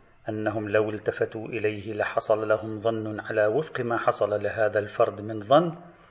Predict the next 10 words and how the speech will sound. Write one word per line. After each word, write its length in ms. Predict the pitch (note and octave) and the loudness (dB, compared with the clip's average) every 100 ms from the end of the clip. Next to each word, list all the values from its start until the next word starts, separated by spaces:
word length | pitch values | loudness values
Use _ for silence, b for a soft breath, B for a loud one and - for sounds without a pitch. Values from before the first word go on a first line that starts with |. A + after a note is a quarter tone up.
| B B - | B B -2
إذا 200 | A#2 G#2+ | 2 4
كان 320 | - A2 G#2 | 2 -4 -4
كذلك 680 | G#2 G2+ G#2 G2+ G#2 C3 C3 - B B B _ | -4 -2 0 -2 4 4 4 -8 B B B _
فمرجع 720 | G#2+ A#2 B2 G#2 G2+ G#2+ A2 | 0 4 4 4 0 6 6
هذا 120 | G2+ | 6
الظن 340 | F#2+ G2+ A2+ | 0 0 -2
إلى 260 | G2+ G2+ G2 | -2 -4 -2
كونه 480 | - A2+ G#2 G2 G2 | 2 2 2 -8 -4
ظناً 440 | G#2 A#2 G2+ G2 | 0 0 -2 -4
عقلائياً، 760 | F#2+ - G2+ F#2+ A#2+ B2+ B2 | -4 -2 0 0 0 -4 -6